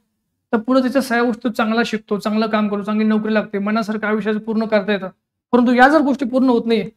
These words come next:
तर मग पुढे गरिबी हटाव, सात जुलै एकोणीसशे पंच्याहत्तर हा कार्यक्रम झाला. प्रत्येक समस्येचे मूळ याचं तुम्हाला आता सांगितलं. त्यानंतर व्यक्तीची आवक इतकी कमी असते त्याच्यामध्ये की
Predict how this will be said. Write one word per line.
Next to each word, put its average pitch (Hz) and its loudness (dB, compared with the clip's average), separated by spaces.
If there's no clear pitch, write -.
तर 247 -4
मग 247 -2
पुढे 262 0
गरिबी 285 6
हटाव, 285 10
सात 277 4
जुलै 277 2
एकोणीसशे 269 -2
पंच्याहत्तर 262 -2
हा 240 2
कार्यक्रम 240 0
झाला. 240 2
प्रत्येक 240 -4
समस्येचे 233 -4
मूळ 233 2
याचं 220 -2
तुम्हाला 214 -6
आता 220 -2
सांगितलं. 180 -8
त्यानंतर 262 4
व्यक्तीची 262 0
आवक 277 2
इतकी 269 4
कमी 302 4
असते 285 2
त्याच्यामध्ये 254 0
की 277 0